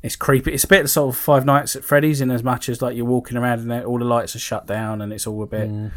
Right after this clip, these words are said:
Speaker 1: you know, you're waiting for something to jump out on you at some point. But then you keep finding all these weird notes,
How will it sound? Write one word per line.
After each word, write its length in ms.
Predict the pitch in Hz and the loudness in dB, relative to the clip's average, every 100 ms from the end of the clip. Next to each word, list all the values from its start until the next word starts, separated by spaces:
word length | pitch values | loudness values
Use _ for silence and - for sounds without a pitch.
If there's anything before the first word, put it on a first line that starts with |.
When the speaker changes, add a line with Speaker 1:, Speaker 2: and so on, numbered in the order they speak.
| - - - - - _ _ - | -14 -18 -20 -20 -20 _ _ -6
Speaker 1:
you 80 | 101 | -2
know, 100 | 107 | -2
you're 160 | 104 | 0
waiting 200 | 110 110 | 0 -2
for 80 | 110 | -2
something 300 | - 110 107 | -2 -2 -4
to 120 | 101 | -8
jump 260 | - 107 104 | -6 -4 -4
out 160 | 104 | -6
on 80 | 98 | -4
you 120 | 101 | -4
at 100 | 101 | -6
some 200 | - 104 | -6 -6
point. 340 | 95 101 101 - _ _ _ _ _ _ - - | -6 -6 -6 -10 _ _ _ _ _ _ -18 -4
But 80 | 147 | 4
then 160 | 135 | 6
you 80 | 127 | 6
keep 200 | - 147 | 4 2
finding 360 | - 135 131 135 | 4 2 4 2
all 80 | 135 | 4
these 180 | 131 | 2
weird 400 | 123 131 135 131 | 4 8 8 6
notes, 680 | 123 127 156 - - - - | 4 4 4 0 -2 -2 -4